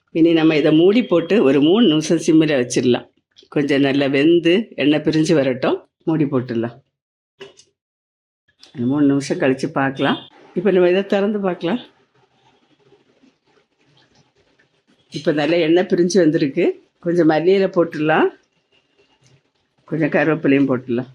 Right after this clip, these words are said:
வாசம் நல்லா இருக்கும், டேஸ்ட்டாகவும் இருக்கும். ரொம்ப சூப்பரா ரெடி ஆயிருக்கு. தட்டைப்பயிர் குழம்பு சூப்பரா ரெடி பண்ணிட்டோம். ரொம்ப சிம்பிளாகவும் டேஸ்ட்டாகவும் இருக்கும்.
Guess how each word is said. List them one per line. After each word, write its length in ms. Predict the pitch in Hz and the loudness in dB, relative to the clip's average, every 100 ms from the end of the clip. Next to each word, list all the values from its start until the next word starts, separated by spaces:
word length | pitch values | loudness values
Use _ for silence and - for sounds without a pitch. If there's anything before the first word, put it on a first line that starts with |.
| _ _ _ _ - | _ _ _ _ -6
வாசம் 300 | 135 139 156 139 | -4 -2 0 0
நல்லா 220 | 135 139 | 2 0
இருக்கும், 240 | 131 127 196 | -2 -2 -2
டேஸ்ட்டாகவும் 500 | 151 131 - 143 147 | -2 -2 -4 -4 -2
இருக்கும். 340 | 139 135 135 233 - _ - | -4 -4 -2 -2 -8 _ -4
ரொம்ப 140 | 127 139 - | -2 -2 -4
சூப்பரா 320 | 151 160 151 143 | -4 -2 -2 -2
ரெடி 180 | 123 135 135 | -2 0 0
ஆயிருக்கு. 400 | 127 123 127 143 226 _ _ _ _ _ _ _ _ _ _ _ _ - 139 156 | -2 -4 -4 -4 -4 _ _ _ _ _ _ _ _ _ _ _ _ -12 -8 -4
தட்டைப்பயிர் 500 | 156 196 185 170 170 | -2 0 0 0 0
குழம்பு 260 | 151 151 208 - | -2 0 0 0
சூப்பரா 340 | 135 151 165 156 | 0 0 -2 0
ரெடி 160 | 139 139 | 0 2
பண்ணிட்டோம். 500 | 139 135 135 151 381 - _ - 143 | 4 2 2 0 0 -4 _ -6 2
ரொம்ப 180 | 143 165 | 2 2
சிம்பிளாகவும் 520 | 208 185 165 160 185 185 | 2 2 2 2 2 2
டேஸ்ட்டாகவும் 500 | 156 156 202 190 170 | 0 0 0 0 0
இருக்கும். 340 | 135 143 160 | -2 -2 0